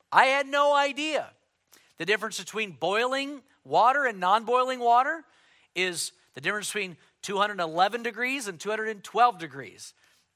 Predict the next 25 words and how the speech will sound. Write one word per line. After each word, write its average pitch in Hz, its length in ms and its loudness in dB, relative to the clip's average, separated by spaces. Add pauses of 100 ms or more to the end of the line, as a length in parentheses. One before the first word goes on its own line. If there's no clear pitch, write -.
(140)
The 139 60 -10
difference 156 140 -10
between 165 120 -10
freezing 214 480 -2
and 190 60 -8
non-freezing 240 580 0
is 156 160 -10 (320)
thirty-three 208 460 -2
degrees 226 400 -2
and 185 120 -12
thirty-two 233 440 -2
degrees. 165 340 -8 (180)
Thirty-two 220 380 0
degrees, 262 380 0
boom, 196 320 0
it 190 120 -4
freezes. 175 560 -6 (640)
Like 165 160 -4
thirty-two. 262 580 0 (520)
Thirty-two 285 600 0
and 185 140 -10
thirty, 277 440 2 (260)
they 190 120 2
both 214 240 0
freeze 160 480 -10